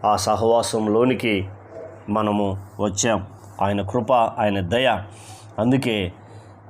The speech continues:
త-, "నా చేతితో నిన్ను కప్పెదను, నా చేతి కింద నిన్ను దాచెదను"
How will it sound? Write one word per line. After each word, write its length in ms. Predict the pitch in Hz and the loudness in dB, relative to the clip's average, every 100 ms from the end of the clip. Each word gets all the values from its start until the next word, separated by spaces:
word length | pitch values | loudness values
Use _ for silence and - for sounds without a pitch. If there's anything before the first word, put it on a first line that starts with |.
| - - | -8 0
త-, 20 | |
"నా 500 | 107 104 104 113 113 123 | 2 2 2 2 2 2
చేతితో 360 | 170 147 139 139 | 2 2 0 2
నిన్ను 500 | 117 120 123 104 98 - - | 2 4 4 2 0 -8 -8
కప్పెదను, 920 | - 104 - - 110 101 107 135 131 139 - - | -2 -2 -2 -2 0 2 2 2 0 -2 -10 0
నా 180 | 113 107 - | 2 2 2
చేతి 200 | 151 135 | 0 0
కింద 280 | 135 123 120 117 104 98 - | -2 0 2 2 2 -4 -6
నిన్ను 240 | 110 117 117 | -2 2 2
దాచెదను" 920 | 90 113 117 101 123 107 113 123 | 0 2 2 2 0 0 0 0